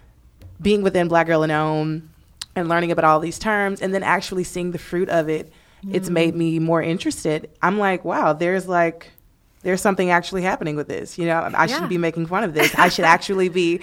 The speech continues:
Speaker 1: learning about
Speaker 2: Yeah.
Speaker 1: what this is." And then following you, like, girl, all your posts get me together. It, it makes me hold myself accountable. I'm like, "Dang, like, am I, am I vibrating higher? Like, you know, am I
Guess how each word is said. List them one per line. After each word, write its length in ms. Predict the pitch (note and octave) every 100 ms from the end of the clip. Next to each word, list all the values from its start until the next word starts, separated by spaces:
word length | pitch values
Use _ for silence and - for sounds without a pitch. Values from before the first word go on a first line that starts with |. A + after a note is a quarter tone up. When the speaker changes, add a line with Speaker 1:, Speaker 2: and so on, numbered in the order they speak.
| -
Speaker 1:
learning 600 | F#3 G#3 C#4+ C#4+ G#3 G3 F#3
about 340 | F3 F3 E3
Speaker 2:
Yeah. 60 | F3
Speaker 1:
what 140 | F3+
this 160 | F3 C4+
is." 420 | C#4 E3+ D#3+ - - -
And 120 | G3+
then 120 | G#3
following 500 | G#3 B3 B3+ G#3+ F#3+
you, 380 | F3+ G#3 A3+ F3
like, 360 | E3 D#3+ D#3 D3 - - -
girl, 100 | A3+
all 160 | A3
your 200 | F4 F4
posts 320 | - G#3+ A#3+ F#3+
get 160 | A3
me 100 | G#3
together. 420 | F#3+ E3 E3+ F3
It, 160 | D3 A3+ A#3
it 120 | G#3
makes 340 | G#3 A3+ A3+ -
me 160 | G3+
hold 200 | G3 G3
myself 360 | F#3 E3 F#3 F#3
accountable. 360 | E3 E3 D3+ D#3+
I'm 160 | A#3
like, 180 | G#3 D#3+
"Dang, 360 | E3+ F#3+ G3 F3
like, 220 | E3 D#3+
am 140 | E3 D#3+
I, 380 | E3 F3+ F#3 F#3 - - -
am 160 | - E3
I 120 | F3
vibrating 480 | G3 G#3+ A3+ A3+ A3+
higher? 400 | A3 G#3+ A3 G#3+
Like, 380 | E3 D#3 D3+ - - -
you 100 | F#3+
know, 200 | F3+ E3+
am 200 | E3 D#3+
I 460 | E3+ F3+ F3+ F3